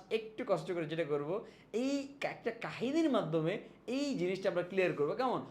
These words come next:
অনেক রুলস শিখে অনেক কিছু মুখস্থ করি, আমরা এখন একটা কাহিনী শিখবো। আসো, কাহিনীটা কি? এই যে একটা সুন্দর সুদর্শন ছেলেকে দেখতে পাচ্ছ, এই ছেলেটা তার মনের মানুষকে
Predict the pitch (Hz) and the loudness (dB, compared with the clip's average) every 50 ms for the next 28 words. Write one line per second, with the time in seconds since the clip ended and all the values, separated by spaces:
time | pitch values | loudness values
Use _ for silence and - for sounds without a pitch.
0 | - - - 247 269 302 285 214 202 220 233 220 - 226 240 226 220 214 208 196 | -12 -6 -4 0 2 2 2 2 2 0 0 0 -2 -4 -2 -2 0 0 0 0
1 | 202 214 202 180 170 180 170 - 180 156 147 143 135 - 170 202 220 214 202 214 | 0 0 2 4 4 2 2 2 0 2 4 2 2 2 0 0 0 0 0 0
2 | 214 196 208 202 - 175 160 190 196 190 165 160 143 123 131 123 120 131 120 - | -2 -2 -4 -4 -4 -6 -4 -4 -4 -4 -4 -4 -2 -2 -2 -2 -2 -2 -4 -4
3 | - - - - - 208 196 208 254 269 277 254 262 180 190 202 196 226 277 277 | -6 -10 -14 -6 0 2 2 4 4 2 2 0 -2 -4 -4 -6 -4 -2 -2 2
4 | 240 240 226 - - 233 214 185 - - - - - - - - 233 226 220 208 | 2 2 2 2 4 4 6 6 4 2 -4 -14 -14 -6 0 4 4 4 6 6
5 | 214 208 175 160 208 196 208 196 202 208 190 - 208 190 190 190 196 185 185 190 | 6 6 6 4 4 4 4 4 2 -2 -2 0 2 2 2 4 4 2 2 4
6 | - 190 180 170 170 - 175 156 143 - - - - - - 240 285 285 247 - | 8 10 10 10 10 8 4 4 4 2 -4 -14 -12 -2 2 4 4 4 4 0
7 | - 214 226 220 220 214 202 175 151 - - - - - - 226 220 208 180 160 | 0 2 4 4 6 6 6 4 4 0 -6 -14 -2 4 8 8 10 8 8 6
8 | 151 170 208 220 240 262 262 247 208 190 190 208 208 160 - - - 175 | 4 4 4 6 6 6 6 6 6 4 4 2 0 -2 -4 -2 0 0